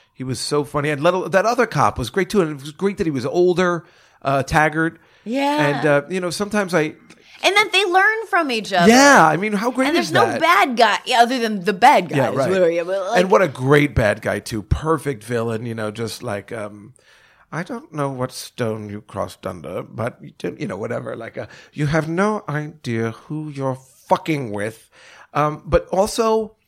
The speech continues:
Speaker 1: uh, what's that? Uh, s-
Speaker 2: But the, I'll tell you what's, um, I'll tell you <laughs> what is the, uh, the dated thing of it, when, you know, if you look at it. But I mean, you know, if you, uh, step back from it, but it's like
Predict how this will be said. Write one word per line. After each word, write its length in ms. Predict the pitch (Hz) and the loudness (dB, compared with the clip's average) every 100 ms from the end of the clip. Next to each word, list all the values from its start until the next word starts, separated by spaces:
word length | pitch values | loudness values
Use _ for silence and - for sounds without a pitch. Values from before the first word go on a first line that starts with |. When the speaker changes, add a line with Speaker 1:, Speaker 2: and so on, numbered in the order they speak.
| _ _ - _ _ - | _ _ -20 _ _ -8
Speaker 1:
uh, 400 | 151 147 143 139 143 - | -4 -2 0 -2 -4 -8
what's 160 | 208 | -8
that? 240 | - 208 - - | -8 -10 -12 -12
Uh, 260 | 147 147 143 | -8 -6 -8
s- 120 | 208 | -6
Speaker 2:
But 160 | 294 | -4
the, 140 | 311 294 262 | -4 2 2
I'll 120 | 294 | 2
tell 160 | 339 330 | 0 -2
you 140 | 302 | 2
what's, 220 | 269 247 | 2 4
um, 280 | 254 214 196 | 4 4 2
I'll 180 | 160 214 | -2 -2
tell 140 | 285 | 0
you 160 | 254 254 | 0 0
<laughs> 60 | 190 | -4
what 240 | 226 220 | -4 -2
is 340 | 226 202 185 175 | 0 -2 -2 -12
the, 300 | 202 196 180 | -10 -6 -6
uh, 280 | 170 160 156 _ _ _ _ _ _ _ _ _ _ _ | -4 -6 -8 _ _ _ _ _ _ _ _ _ _ _
the 140 | 185 214 | -6 -2
dated 560 | 226 214 208 185 190 | 2 2 2 -2 -2
thing 220 | 196 180 | -4 -2
of 160 | 175 160 | -2 -2
it, 200 | 143 - | -4 -4
when, 160 | 196 165 | -6 -6
you 160 | 202 214 | -4 -2
know, 160 | 156 | -2
if 100 | 165 | -2
you 120 | 214 | -2
look 200 | 208 196 | -2 -2
at 160 | 151 135 | -4 -4
it. 140 | 143 | -4
But 100 | 196 | -2
I 60 | 196 | -2
mean, 180 | 208 202 | -2 -10
you 120 | 208 | -8
know, 100 | 196 | -6
if 100 | 170 | -6
you, 600 | 185 175 139 147 139 107 139 | -6 -8 -8 -16 -18 -18 -20
uh, 40 | |
step 340 | - - 185 | -12 -6 -4
back 240 | 185 170 170 | -2 -4 -6
from 160 | 170 | -10
it, 160 | 147 - | -10 -8
but 140 | 175 | -8
it's 160 | 170 - | -8 -4
like 240 | 180 - | -6 -6